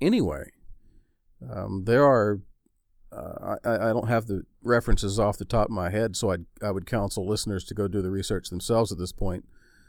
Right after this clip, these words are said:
But there were official I R S publications that said churches don't need to apply for five oh one C three status in order to remain tax exempt. They are tax exempt already by virtue of being churches.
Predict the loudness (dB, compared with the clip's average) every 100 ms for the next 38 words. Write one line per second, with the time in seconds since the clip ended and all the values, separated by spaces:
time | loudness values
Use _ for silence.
0 | _ _ 0 2 2 6 8 8 6 6
1 | 4 4 2 4 4 4 2 2 2 2
2 | 6 8 8 2 -2 -2 -2 -4 -4 -8
3 | -8 0 4 4 2 -2 -14 -20 -20 _
4 | 0 4 4 2 -2 0 2 2 0 0
5 | 0 -2 0 2 2 0 0 2 0 -2
6 | -6 -2 0 0 -2 -2 -4 -6 -6 -4
7 | -4 -4 -2 2 2 2 0 -2 -4 -10
8 | -20 _ -6 -4 2 6 6 6 4 2
9 | 4 0 0 0 4 4 4 -4 -8 0
10 | 0 0 0 2 2 2 0 0 0 -2
11 | -4 -4 -4 -2 0 2 2 0 -2 -2
12 | 0 -2 -2 -6 -4 -4 -6 -4 -6 -6
13 | -12 -16 -18